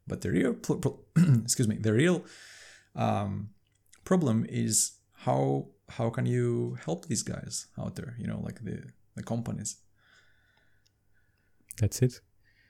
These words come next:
Speaker 2: And you don't need to only share, like, Swift tips and things for developers. You can also create a blog about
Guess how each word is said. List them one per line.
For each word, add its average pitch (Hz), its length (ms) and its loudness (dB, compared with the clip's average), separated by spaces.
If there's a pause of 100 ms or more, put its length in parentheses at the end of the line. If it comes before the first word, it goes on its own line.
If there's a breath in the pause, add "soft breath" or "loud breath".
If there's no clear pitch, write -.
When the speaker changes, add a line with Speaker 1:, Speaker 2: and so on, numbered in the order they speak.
(640)
Speaker 2:
And 143 100 10
you 180 60 12
don't 226 100 12
need 196 140 12
to 156 180 8
only 147 220 10
share, 117 500 6 (1000)
like, 101 240 6 (300)
Swift - 440 6
tips 123 400 4
and 107 180 6
things - 320 4
for 113 160 4
developers. 110 640 2
You 123 80 4
can 127 160 6
also 135 320 6
create 117 340 6
a 120 80 6
blog 107 460 6 (1300)
about 120 420 8